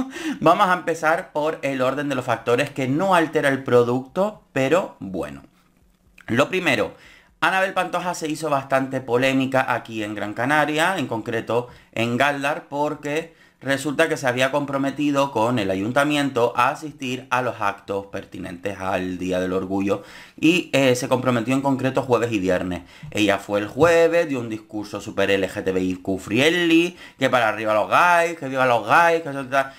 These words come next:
Bueno, realmente Anabel debería de ser consciente de que la mayoría de sus seguidores son gays y mujeres. Entonces, pues, ella es consciente de esto y, mm, no dudó en mostrar su apoyo, pero al cincuenta por ciento, porque el viernes debe ser que estaba cansada.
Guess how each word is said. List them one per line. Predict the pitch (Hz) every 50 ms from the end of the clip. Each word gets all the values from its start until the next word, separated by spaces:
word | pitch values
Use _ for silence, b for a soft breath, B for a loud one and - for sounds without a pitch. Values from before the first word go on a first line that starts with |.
| B B
Bueno, | B 143 139 135 123
realmente | 120 135 143 147 147 147 147 147 143
Anabel | 160 160 156 143 135 135 139 147 151 156
debería | 139 120 120 120 120
de | 127
ser | 123 139 135 127
consciente | 131 135 135 127 - 135 135 135 131 131 156
de | 160 156 127 110 -
que | 107 107 104 98 95 101
la | 107 110 104
mayoría | 101 107 104 104 104 101 107 117 120
de | 117 123
sus | 117 123 120 -
seguidores | 123 120 113 120 117 117 117 123 127 123
son | 127 - 113 110 107 98 - -
gays | 101 101 117 127 135 151 170 165 - - b b b b b
y | b 127 131
mujeres. | 127 110 92 - - 107 95 87 - - - _ _ b b b b b b b b
Entonces, | - 131 131 110 123 123 117 117 143 139
pues, | 143 143 117 113 123 117
ella | 117 120 117 113 117 113
es | 113
consciente | - 131 120 117 123 131 123 127 127 135 143
de | 147 156 165 165
esto | 175 165 165 - 170 165 180 202 202
y, | 151 123 135 165 - -
mm, | 131 143 143 135 127 120 110 110
no | 110 120 120
dudó | 120 117 113 113 110
en | 117 135
mostrar | 156 151 127 - 104 95 92 -
su | -
apoyo, | 101 95 - 196 202 165 117 92 - B B B B B B
pero | 160 180 202
al | 220 175 -
cincuenta | - 143 123 135 135 135 131 131
por | 123 -
ciento, | - - 101 95 87 80 - 85
porque | 87 95 92 101
el | 98
viernes | 107 120 135 151 147
debe | 143 147 143 139
ser | 156 160
que | - 156
estaba | 123 139 151 156
cansada. | 151 151 139 117 95 - - - 92 80 82 82 -